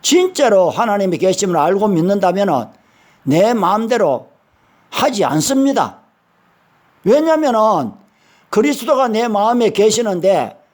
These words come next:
마음대로 거짓말 하지 않지요.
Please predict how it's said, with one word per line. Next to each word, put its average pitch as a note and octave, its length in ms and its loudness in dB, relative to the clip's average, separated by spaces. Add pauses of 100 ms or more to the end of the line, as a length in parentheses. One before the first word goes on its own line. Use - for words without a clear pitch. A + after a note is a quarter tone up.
(600)
마음대로 A#3 1040 0
거짓말 G#3 960 0 (760)
하지 G#3+ 380 -2
않지요. F3+ 680 -4